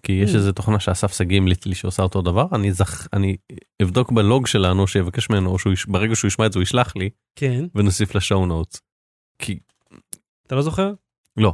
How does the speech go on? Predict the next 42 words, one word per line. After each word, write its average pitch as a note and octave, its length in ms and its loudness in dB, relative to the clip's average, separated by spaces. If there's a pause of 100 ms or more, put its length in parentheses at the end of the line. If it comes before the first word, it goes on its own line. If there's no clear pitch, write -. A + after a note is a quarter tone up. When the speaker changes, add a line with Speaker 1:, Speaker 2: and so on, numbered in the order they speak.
(140)
Speaker 1:
אני G#2 160 4
זוכר A2 180 2
שחיפשתי A#2+ 560 0
גם G#2+ 180 2
תוכנה G#2 240 -2
שתמ-, G#2+ 260 2
Speaker 2:
אז G2 60 -4 (280)
Speaker 1:
שתמפה G#2 460 2
לי A#2 120 4
תיקיות G#2+ 380 0
לפי G#2+ 180 0
גודל. A#2+ 420 2 (340)
Speaker 2:
אז D#3 80 2
זה F3 60 4
בדיוק F#3+ 300 2
מה G3 60 2
שזה C#3+ 220 -2
עושה. B2+ 220 -4 (340)
בדיוק E3+ 920 0
מה E3 140 4
שזה C#3+ 280 -2
עושה, F#3 360 -2 (140)
ובחינם. D#3 1040 -2
אפילו G3+ 220 0
לא F#3+ 40 2
צריך F3+ 280 -4
להוריד, C#3+ 420 2
לעשות C#3+ 400 0
יוזר, G#3 320 6
Speaker 1:
אז G#3 60 6
יכול G#3+ 100 2
להיות D#3+ 100 2
Speaker 2:
אתה C#3 40 2
Speaker 1:
שהוא C#3 80 4
המליץ B2 260 2
לי A2+ 100 4
על F#2 100 4
זה. E2+ 140 -2 (220)
Speaker 2:
יכול G3+ 240 0
להיות, A#3 180 2
אה, C#3 60 2
אה, C#3+ 300 2